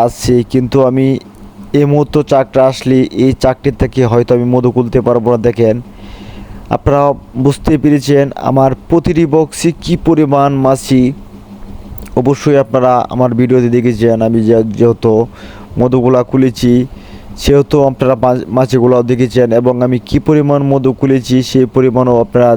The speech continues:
দেখেছেন। এবং আরও দেখতে পারবেন, আমি আরও সুন্দর সুন্দর বক্সগুলা তৈরি কর-, করা শুরু করে দিয়েছি। দেখেন, এটি একটি নতুন বক্স, এটি খুবই সুন্দর একটি বক্স, এবং পছন্দ করার মতন একটি বক্স।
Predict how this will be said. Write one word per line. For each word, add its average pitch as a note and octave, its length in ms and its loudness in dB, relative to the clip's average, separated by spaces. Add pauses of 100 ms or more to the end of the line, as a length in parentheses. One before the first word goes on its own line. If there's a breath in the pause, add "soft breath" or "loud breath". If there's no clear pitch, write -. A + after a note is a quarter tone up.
দেখেছেন। A2+ 440 0 (760 loud breath)
এবং B2+ 160 0 (140)
আরও C3 120 2 (100)
দেখতে C3 320 -2
পারবেন, B2+ 340 2 (180)
আমি C3 140 0 (160)
আরও C#3 140 2 (140)
সুন্দর C#3 320 0 (120)
সুন্দর C3 280 2 (120)
বক্সগুলা A#2+ 500 0 (100)
তৈরি A#2+ 240 4
কর-, - 280 -2 (1000 loud breath)
করা B2+ 220 0
শুরু C#3+ 180 0
করে C#3 140 2
দিয়েছি। B2+ 280 0
দেখেন, B2+ 280 0
এটি A#2+ 180 -2
একটি C3 220 -4
নতুন C3+ 200 0 (120)
বক্স, C3+ 240 0 (260)
এটি - 140 0 (140)
খুবই E3+ 220 2 (140)
সুন্দর D#3 320 0
একটি D3+ 140 -4 (100)
বক্স, C#3+ 280 0 (800 loud breath)
এবং C3+ 160 2 (220)
পছন্দ D3 380 0 (540)
করার C3+ 260 2
মতন B2+ 200 -2 (100)
একটি - 160 -4 (100)
বক্স। B2 220 -2